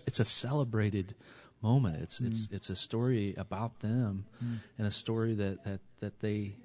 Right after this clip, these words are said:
Speaker 1: they enjoy hearing. So, you know, I think gradient levels of understanding, I mean, you give your child what they need at the time,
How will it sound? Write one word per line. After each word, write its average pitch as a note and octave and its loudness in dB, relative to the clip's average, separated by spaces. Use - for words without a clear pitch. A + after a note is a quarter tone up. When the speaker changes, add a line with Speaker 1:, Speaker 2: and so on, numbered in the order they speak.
Speaker 1:
they A2 -2
enjoy G#2 0
hearing. A#2+ 0
So, G2+ 4
you C3 2
know, G#2 6
I G#2+ 4
think A#2+ 6
gradient B2+ 10
levels A2+ 6
of G2 4
understanding, G2+ 4
I F#2+ 2
mean, F#2+ 4
you F#2+ 2
give G2+ 4
your F#2+ 2
child F#2 4
what F#2+ 0
they F#2 2
need F2+ 2
at F#2 0
the - -8
time, F#2+ 0